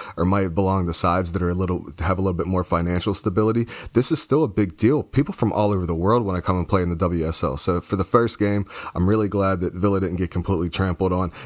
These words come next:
They did look a little better to me in the second half, but again, this is a City side who loves to dominate the ball. They like to press high up the pitch.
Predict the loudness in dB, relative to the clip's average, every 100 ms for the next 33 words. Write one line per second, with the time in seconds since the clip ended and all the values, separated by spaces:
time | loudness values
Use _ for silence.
0 | -2 -2 2 2 4 0 2 0 2 2
1 | 0 0 0 0 0 0 -2 -2 0 0
2 | 0 -2 0 0 2 2 2 0 -2 0
3 | 0 0 0 0 0 0 0 0 0 0
4 | 0 -2 -2 -2 0 0 -2 -8 -8 -2
5 | 0 0 -2 -2 0 0 0 -2 -4 0
6 | 0 -2